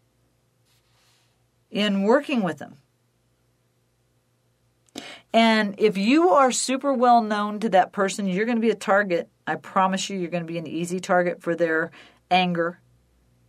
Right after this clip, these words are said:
They're gonna lash out at you in frustration.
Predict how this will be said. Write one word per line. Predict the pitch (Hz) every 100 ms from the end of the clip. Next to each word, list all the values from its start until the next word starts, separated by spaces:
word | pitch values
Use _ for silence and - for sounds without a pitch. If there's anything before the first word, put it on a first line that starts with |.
| _ _ -
They're | 180
gonna | 196 160
lash | 156 180 196 226
out | 190 185
at | 180
you | 175 185
in | 175 151
frustration. | 156 151 - 180 180 - 202 196